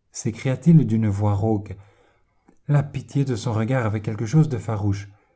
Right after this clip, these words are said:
La haine du pécheur » La violence et le désordre de ses sentiments arrêtèrent la parole sur ses lèvres, et ce ne fut qu'après un long silence qu'il ajouta,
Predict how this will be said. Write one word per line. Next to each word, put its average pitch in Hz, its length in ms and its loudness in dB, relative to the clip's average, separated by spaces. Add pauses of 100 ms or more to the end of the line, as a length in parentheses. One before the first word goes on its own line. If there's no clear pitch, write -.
(340)
La 101 300 -4
haine 123 460 6
du 101 180 -8
pécheur » 120 840 -4 (1700)
La 113 140 0
violence 143 440 6
et 135 60 0
le 117 100 -2
désordre 120 560 2
de 101 140 -2
ses 101 180 -4
sentiments 113 560 -4 (640)
arrêtèrent 147 560 6
la 110 140 -2
parole 123 400 -4
sur 104 220 -8
ses 107 180 -2
lèvres, 104 360 -2 (480)
et 127 80 0
ce 156 100 4
ne 160 140 12
fut 156 180 0
qu'après 147 360 0
un 117 120 -2
long 151 300 4
silence 139 640 -2
qu'il 107 260 -6
ajouta, 110 560 -4